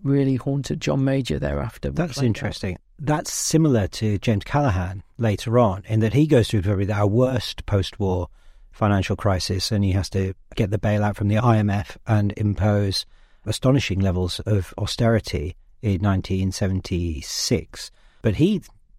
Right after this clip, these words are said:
Speaker 2: is in a good position to win, at least in nineteen seventy-eight, and may well have won if he'd have called the election earlier. So maybe actually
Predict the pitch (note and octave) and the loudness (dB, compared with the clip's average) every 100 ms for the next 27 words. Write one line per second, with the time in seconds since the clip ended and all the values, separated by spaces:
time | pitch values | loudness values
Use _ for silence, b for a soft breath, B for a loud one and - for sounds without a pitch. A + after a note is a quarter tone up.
0 | - - G#2+ G#2+ G2 G#2 - G2 F#2+ G#2+ | -8 0 2 2 2 0 0 -2 -2 -2
1 | F#2+ F#2+ G2 F2+ F2+ - _ - G#2+ B2 | -2 0 0 -2 -6 -10 _ -6 0 2
2 | A#2 - - - G#2+ G#2+ G2+ G2 F#2 G2 | 2 -2 -18 -8 -2 0 0 -2 -4 -4
3 | F2+ F2+ - E2+ - C#3 C3 E2+ - - | -4 -4 -4 -6 -4 2 2 2 -6 -12
4 | - _ - G#2+ F#2+ F#2 G#2+ A2 G2 B2 | -16 _ -2 0 2 0 0 0 2 2
5 | A2+ F#2+ F2+ F2 - F#2 F#2 - - F#2+ | 2 2 0 0 -2 -2 -2 -4 -2 0
6 | F#2 F2+ F2+ - F2+ F2 E2+ - _ - | 0 -2 -2 -4 -2 -2 -4 -12 _ 0
7 | B2 B2 F2+ D2+ F2 b b - A#2 C3 | 2 4 2 -2 -8 b b 2 4 4
8 | B2 A2+ G#2 - _ _ - A2 - G#2 | 2 0 0 -6 _ _ -4 -4 -2 -2
9 | F#2+ F2+ | -2 -4